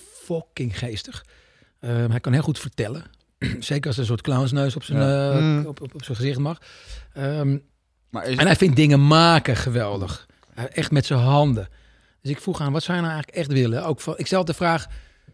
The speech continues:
Speaker 1: als, eh, Henny Huisman, ja, die doet het nu niet meer. Ik geloof, die is
Speaker 3: Mm.
Speaker 1: een Gerstenovic.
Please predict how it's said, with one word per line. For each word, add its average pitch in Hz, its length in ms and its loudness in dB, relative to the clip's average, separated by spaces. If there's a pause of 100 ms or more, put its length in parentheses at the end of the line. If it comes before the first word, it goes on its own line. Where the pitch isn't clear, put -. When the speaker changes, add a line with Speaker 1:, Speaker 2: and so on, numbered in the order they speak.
(480)
Speaker 1:
als, 151 260 -4
eh, 147 560 4 (360)
Henny 151 260 4
Huisman, 131 360 2
ja, 127 60 0
die 127 80 -2
doet 143 100 -2
het 147 100 0
nu 151 140 2
niet 147 120 0
meer. 151 180 0
Ik - 80 -6
geloof, 135 160 -4
die 147 100 2
is 143 60 2
Speaker 3:
Mm. 143 60 0
Speaker 1:
een 135 180 -6
Gerstenovic. 131 640 -2